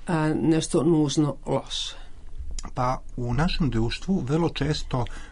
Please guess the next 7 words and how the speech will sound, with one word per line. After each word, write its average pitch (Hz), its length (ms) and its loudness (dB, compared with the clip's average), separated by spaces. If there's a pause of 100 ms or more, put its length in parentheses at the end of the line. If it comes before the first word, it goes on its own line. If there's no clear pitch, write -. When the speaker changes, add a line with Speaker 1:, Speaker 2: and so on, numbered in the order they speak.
(120)
Speaker 2:
pojam 147 220 2
manipulacije 120 1000 0
vezuje 127 320 0
se 110 140 -2
za 113 340 0 (420)
negativnu 110 680 2
konotaciju. 98 840 -2